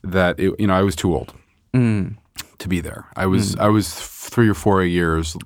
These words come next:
Speaker 1: too old to be there at all. I was, like, seven years older <laughs> than everybody,
Speaker 2: But how do
Speaker 1: you
Speaker 2: you
Speaker 1: know?
Speaker 2: mean it? Like, in, in that you were more mature than everybody else, like, things that were not really
Speaker 1: Well, no, I,
Speaker 2: interesting, or?
Speaker 1: no, it's not that it wasn't interesting in, in certain ways, but I just realized, you know, I,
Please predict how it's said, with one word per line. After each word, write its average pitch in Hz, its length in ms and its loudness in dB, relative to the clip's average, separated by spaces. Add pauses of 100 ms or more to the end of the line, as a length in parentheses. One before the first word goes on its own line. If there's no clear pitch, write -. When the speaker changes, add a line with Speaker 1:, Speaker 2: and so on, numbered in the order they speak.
(200)
Speaker 1:
too 110 240 2
old 87 260 0
to 90 80 -4
be 87 160 0
there 82 220 2
at 78 60 0
all. 78 180 2
I 78 80 0
was, 80 180 -4
like, 82 220 -6 (500)
seven 85 440 0
years 85 320 0
older 82 340 0
<laughs> 101 340 -2
than 104 100 2
everybody, 87 640 0
Speaker 2:
But 117 160 4
how 113 100 2
do 110 80 2
Speaker 1:
you 98 60 6
Speaker 2:
you 95 60 6
Speaker 1:
know? - 20 4
Speaker 2:
mean 117 100 2
it? 101 140 0
Like, 101 160 4
in, 104 120 0
in 104 380 0
that 98 240 0
you 107 140 4
were 107 100 2
more 107 160 2
mature 101 420 2
than 104 140 2
everybody 104 380 2
else, 131 280 2
like, 101 160 0
things 110 260 2
that 101 200 2
were 101 160 2
not 95 320 2
really 95 460 0
Speaker 1:
Well, 175 280 4
no, 185 120 6
I, 175 40 4
Speaker 2:
interesting, 127 520 2
or? 101 240 0
Speaker 1:
no, 208 240 4
it's - 80 -2
not 202 100 2
that 190 120 4
it 170 40 6
wasn't 143 260 6
interesting 139 380 2
in, 117 160 4
in 110 240 4
certain 113 300 4
ways, 110 380 2
but 104 180 2
I 104 120 4
just 113 200 2
realized, 101 500 4
you 104 60 4
know, 90 160 4
I, 95 180 2